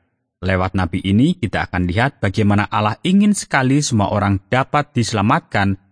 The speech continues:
dari kebinasaan, dan Allah memberikan kesempatan yang sama untuk semua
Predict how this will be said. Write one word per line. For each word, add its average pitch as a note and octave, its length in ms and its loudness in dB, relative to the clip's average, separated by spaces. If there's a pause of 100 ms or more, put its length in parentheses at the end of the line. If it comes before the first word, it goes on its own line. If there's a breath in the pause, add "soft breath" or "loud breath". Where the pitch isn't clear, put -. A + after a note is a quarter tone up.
(140)
dari C#3 240 0
kebinasaan, A#2+ 880 -2 (480)
dan G2 320 0
Allah A2+ 480 0
memberikan G2+ 400 0
kesempatan G#2 560 -2
yang G2 160 2
sama D3 560 0
untuk D#3 320 0
semua D3+ 240 0